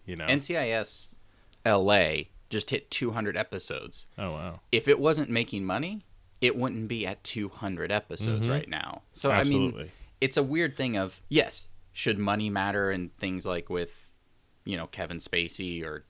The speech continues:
Speaker 2: you know, uh, Tim Allen? No, it shouldn't. It should be, if you abuse people, you shouldn't be working. But there's a level of how much complaints to what it is. If it's just some crew complaining, maybe you figure it out. Maybe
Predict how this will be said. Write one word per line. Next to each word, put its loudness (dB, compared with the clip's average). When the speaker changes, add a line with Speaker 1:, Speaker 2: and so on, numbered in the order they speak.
Speaker 2:
you -16
know, -12
uh, -10
Tim -6
Allen? -2
No, 10
it -2
shouldn't. 2
It -4
should -2
be, -4
if -4
you 0
abuse -2
people, -8
you -4
shouldn't -2
be -2
working. -4
But 8
there's -2
a -2
level 0
of -6
how 0
much -8
complaints -8
to -8
what -4
it -4
is. 0
If -12
it's -12
just -12
some -12
crew -8
complaining, -6
maybe -4
you -2
figure -2
it -2
out. 2
Maybe -6